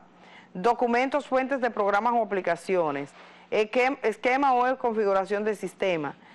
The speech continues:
diagrama de suministro, lista de equipos, configuraciones y políticas de seguridad de sistemas, lista y políticas de guardar la información, estructura y diseño, y diseño de portal web.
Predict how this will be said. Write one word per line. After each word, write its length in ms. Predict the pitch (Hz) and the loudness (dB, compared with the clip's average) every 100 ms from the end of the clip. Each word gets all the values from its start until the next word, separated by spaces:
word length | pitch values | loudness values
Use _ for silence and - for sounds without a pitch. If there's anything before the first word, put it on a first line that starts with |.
| - - | -20 -4
diagrama 540 | 185 214 226 240 269 | 0 2 4 4 2
de 80 | 262 | 0
suministro, 840 | 247 214 202 190 160 - 151 135 | -2 -2 0 0 -2 -6 -4 -2
lista 580 | 180 233 277 285 - 277 | -2 0 0 -2 -2 0
de 140 | 233 | 0
equipos, 480 | 208 254 262 262 269 | 0 -2 -2 -2 -2
configuraciones 680 | - 208 208 196 185 226 254 | -2 -2 0 0 0 0 -2
y 40 | |
políticas 560 | 214 190 208 233 233 208 | 0 -2 -2 -4 -4 -4
de 100 | 196 | -4
seguridad 480 | 190 180 180 185 202 | -4 -2 0 0 0
de 140 | 214 | -4
sistemas, 720 | 190 180 - 175 143 - - _ - - - - - - | -6 -10 -4 -2 -4 -8 -14 _ -20 -20 -20 -20 -14 -4
lista 440 | 208 254 285 311 | 0 2 0 0
y 40 | |
políticas 880 | 247 240 220 226 - 208 214 220 214 | 0 0 0 -4 -6 -6 0 0 0
de 400 | - 180 190 190 | -4 -2 0 0
guardar 400 | 185 190 202 247 | 2 0 0 0
la 80 | 254 | 0
información, 580 | 247 254 262 - 262 214 | -2 0 -2 -2 -2 -2
estructura 540 | 190 208 202 240 254 | -2 -4 -4 0 0
y 20 | |
diseño, 460 | 254 220 240 240 247 | 0 -2 -4 -2 -2
y 120 | - 214 | -2 -2
diseño 340 | 202 226 247 | -2 -2 0
de 80 | 226 | 0
portal 380 | 202 170 196 190 | -2 -2 -2 -2
web. 280 | 175 131 | -2 -4